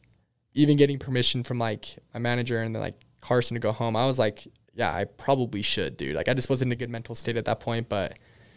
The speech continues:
that, sticking it out that day to get just simple three deals, none were good. I mean, I had a couple good C Vs, but it just wasn't the best day ever as far as numbers go.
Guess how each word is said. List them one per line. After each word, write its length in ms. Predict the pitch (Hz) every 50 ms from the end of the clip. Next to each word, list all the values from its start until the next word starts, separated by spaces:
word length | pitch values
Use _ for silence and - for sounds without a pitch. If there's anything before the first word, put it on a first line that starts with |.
| - - - - _ _ _ _ _ -
that, 180 | 131 - -
sticking 320 | - - - 143 135 135 131
it 60 | 127
out 160 | 127 123 -
that 140 | 139 127 123
day 180 | 123 120 120
to 80 | 120 117
get 240 | 123 117 - - -
just 360 | - 127 127 - - - - - - -
simple 320 | - - 127 123 131 127
three 380 | 123 - - 127 123 120 120 120
deals, 480 | 120 113 110 113 120 127 - - - - - - - _ _ _ _ _ _ _ _ _ _ _ - - -
none 440 | - 120 117 117 117 113 113 113 110
were 280 | 110 107 107 104 104 104 - _ _ _ _
good. 220 | - 110 98 - - -
I 40 | 123
mean, 140 | 120 113 113
I 60 | 107
had 60 | 107
a 20 |
couple 260 | 110 - 135 131 135 113
good 200 | 123 - - -
C 180 | - - - 92
Vs, 260 | - 92 78 65 -
but 160 | - - -
it 100 | - 135
just 140 | 127 123 127
wasn't 240 | 135 127 123 120 117
the 60 | 113
best 260 | 113 110 110 - -
day 120 | 107 107
ever 200 | 101 104 107 117
as 100 | 117 117
far 140 | - 113 110
as 100 | 107 -
numbers 260 | 104 101 107 113 120
go. 300 | 127 117 110 123 131 143